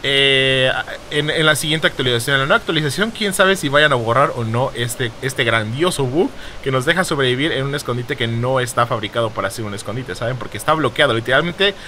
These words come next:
la intención de ahí es que el escondite no se pueda utilizar, ¿saben? <laughs> Miren, realmente no necesitamos tener la cordura baja, pero para absolutamente nada.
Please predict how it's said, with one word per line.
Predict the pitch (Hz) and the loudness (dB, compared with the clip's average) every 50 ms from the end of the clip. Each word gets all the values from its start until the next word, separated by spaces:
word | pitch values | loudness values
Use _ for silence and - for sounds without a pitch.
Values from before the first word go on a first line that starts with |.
| - - | -14 -4
la | - 135 143 | 2 2 2
intención | 147 139 135 139 139 139 - 196 220 254 254 | 2 2 2 0 0 0 2 4 4 4 6
de | 226 202 | 4 4
ahí | 170 170 185 254 330 - - - - - - - - - - - | 4 4 4 2 0 -2 -6 -16 -16 -16 -16 -14 -14 -16 -6 -2
es | - 156 160 - | 0 0 0 0
que | - 156 | -2 -2
el | 131 123 | -2 -2
escondite | 120 - 135 143 190 202 - 214 | -2 -2 -2 -2 -2 0 0 2
no | 185 175 | 2 2
se | 165 - 127 | 2 0 0
pueda | - 131 131 | 0 0 0
utilizar, | 131 - 120 104 104 - 117 104 98 | 0 -2 -6 -8 -6 -4 -4 -4 -4
¿saben? | - 117 120 160 233 240 - - - - - - - | -2 -4 -4 -4 -6 -10 -12 -16 -14 -12 -12 -6 -2
<laughs> | - - - - 196 180 - - 143 127 - - - - - - - - - - - - | -2 0 0 0 0 0 0 -2 -4 -4 -4 -10 -18 -16 -14 -14 -14 -12 -12 -12 -10 -2
Miren, | 190 202 214 220 226 - - - | 2 4 4 4 4 2 0 -4
realmente | - 180 202 214 - - - 107 196 - - 185 196 - - - - - - - - - - - - - - - - - - - - - - | 2 4 6 6 6 4 2 0 -2 0 0 -2 -2 -2 -4 -10 -18 -20 -20 -20 -20 -20 -20 -20 -20 -20 -20 -20 -20 -20 -20 -20 -20 -12 -8
no | 131 131 147 165 185 | -6 -4 -2 -2 0
necesitamos | 214 208 165 - 127 117 131 131 127 123 160 208 - - - - - - - - - - | 0 0 0 0 0 2 2 2 2 2 -4 -6 -8 -10 -14 -12 -12 -10 -10 -10 -8 -4
tener | - 143 139 151 180 | -2 0 2 2 4
la | 226 247 | 4 2
cordura | - 175 156 147 175 190 185 | 2 2 0 2 2 2 4
baja, | 180 190 - 180 180 | 2 2 2 0 0
pero | 180 147 131 | 0 -2 0
para | 113 123 117 110 | 0 0 0 0
absolutamente | 98 - 131 139 - 175 151 147 135 135 104 | 0 -2 -4 -4 -2 -4 -4 -4 -4 -4 -4
nada. | 98 104 98 87 92 | -4 -4 -4 -4 -6